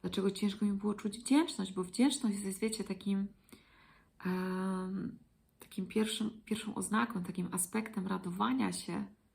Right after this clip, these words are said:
tego, że ja jestem wdzięczna za każdy promień słońca, za listek. A teraz zobaczcie, w takiej sytuacji my się cieszymy nawet, że, y, dalej jest spokój, że możesz sobie wstać i możesz spokojnie sobie patrzeć przez okno.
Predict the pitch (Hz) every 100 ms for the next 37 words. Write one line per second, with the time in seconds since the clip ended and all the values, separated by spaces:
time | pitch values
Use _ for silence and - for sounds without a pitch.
0 | _ - - - - 202 208 190 202 196
1 | 190 - 180 190 220 240 - 180 175 175
2 | 185 185 202 - 190 190 180 - 196 208
3 | - 175 175 175 175 208 - 170 - -
4 | - - - 220 240 233 - 233 254 -
5 | 185 220 226 220 - 226 233 226 233 233
6 | 233 214 220 - 240 233 226 226 214 220
7 | 220 220 - - - - - - 202 196
8 | 196 - - 226 240 240 226 - 247 247
9 | 196 185 190 208 214 214 - 220 220 220
10 | - 208 214 - 208 214 220 214 - -
11 | 208 220 214 214 208 214 220 220 202 -
12 | 208 202 240 240 196 196